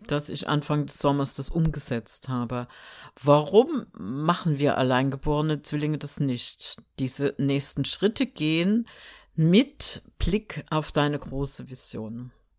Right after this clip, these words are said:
Und wir machen es nicht,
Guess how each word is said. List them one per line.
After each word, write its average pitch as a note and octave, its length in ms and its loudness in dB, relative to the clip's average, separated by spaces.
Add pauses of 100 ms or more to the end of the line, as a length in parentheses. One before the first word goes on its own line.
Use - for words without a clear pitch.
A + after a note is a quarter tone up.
(720)
Und D3+ 180 2
wir E3 100 8
machen A3 380 6
es - 400 -2
nicht, B3 600 6